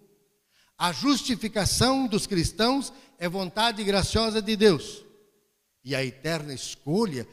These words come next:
se manifesta em Cristo antes da minha experiência, e ela só pode ser aceita por fé que vem pelo ouvir do Santo Evangelho. Por isso, a predestinação, a escolha,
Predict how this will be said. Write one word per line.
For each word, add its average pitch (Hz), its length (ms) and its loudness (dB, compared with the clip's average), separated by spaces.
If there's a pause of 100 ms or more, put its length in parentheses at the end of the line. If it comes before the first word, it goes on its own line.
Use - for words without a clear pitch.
(160)
se - 140 -12
manifesta 170 640 -4
em 185 80 -2
Cristo 196 560 0 (380)
antes 233 760 0 (240)
da 170 120 0
minha 214 260 0
experiência, 185 880 -2 (220)
e 165 80 -6
ela 196 200 -2
só 233 340 -2
pode 214 400 -4
ser 196 260 2
aceita 180 540 0
por 160 260 -4
fé - 720 -4
que 151 120 -10
vem 156 240 -2
pelo 147 260 -2
ouvir 143 420 -2
do 127 140 -8
Santo 127 340 -6
Evangelho. 110 540 -10 (1040)
Por 143 140 -10
isso, 226 380 -4 (600)
a 156 140 4
predestinação, 220 1120 0 (240)
a 160 100 2
escolha, 180 800 0